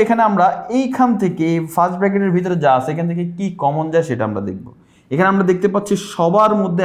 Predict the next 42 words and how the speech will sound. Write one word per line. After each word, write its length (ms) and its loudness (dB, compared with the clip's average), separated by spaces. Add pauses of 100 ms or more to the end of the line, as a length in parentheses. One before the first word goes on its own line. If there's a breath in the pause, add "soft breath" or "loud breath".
একটা 220 -2
করে 120 -4 (100)
এস 80 -8 (140)
স্কয়ার 320 -6
আছে, 160 -18 (460 soft breath)
তার 160 0
মানে 160 2
আমরা 180 2
এখান 180 -4
থেকে 140 -6 (140)
এস 80 0 (140)
স্কয়ার 200 -4 (100)
কমন 220 -4
নিব, 140 -6
এই 60 -8
যে 120 -6
এস 80 -10 (100)
স্কয়ার 260 -14
কমন 220 -14
নিচ্ছি। 180 -20 (420 soft breath)
এরপর 180 2 (100)
দেখতে 220 2
পাচ্ছি 160 0 (120)
সবার 300 2
মধ্যে 180 -2 (100)
মিনিমাম 280 0 (120)
একটা 220 -4
করে 220 0
কে 60 -2 (100)
আছে, 140 -8
এই 40 -4
যে 100 0
এখানে 240 -2
একটা 240 -4
আছে, 160 -8 (460 soft breath)
এখানে 180 0 (100)
তিনটা 300 0
মানে 100 0 (120)
একটা 200 -4
তো 60 0 (100)
আছে, 160 -4 (120)
এখানে 160 -2